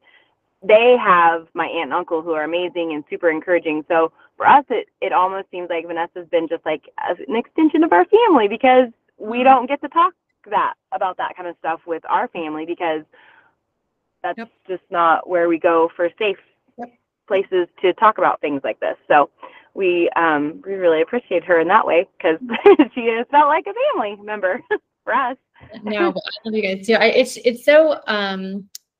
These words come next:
Speaker 3: it's so good to find that safe space when you can talk to somebody about specific things. Like, there's things that I can only talk to Shane about 'cause she gets it, or,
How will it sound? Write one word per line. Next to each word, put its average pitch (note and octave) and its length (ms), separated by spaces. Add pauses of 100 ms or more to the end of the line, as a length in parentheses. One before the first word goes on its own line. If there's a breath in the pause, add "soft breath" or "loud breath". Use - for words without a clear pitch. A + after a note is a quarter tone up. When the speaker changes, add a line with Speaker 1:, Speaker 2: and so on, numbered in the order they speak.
(300 loud breath)
Speaker 3:
it's F#3 160
so C#4 140
good A#3+ 200
to A#3 80
find G3 260
that - 140
safe G3 200
space G3 260
when F#3 120
you E3+ 80
can F3 240
talk G3 260
to A3 100
somebody G#3+ 440
about F#3+ 280
specific F#3 400
things. F#3 240
Like, F3+ 180
there's A3 220
things G#3+ 260
that F#3+ 160 (260 soft breath)
I G#3+ 60
can A3 120
only A3 240
talk G3+ 180
to G3+ 60
Shane G3 160
about F3 180
'cause - 120
she A3 100
gets G3 240
it, F3+ 80
or, E3+ 260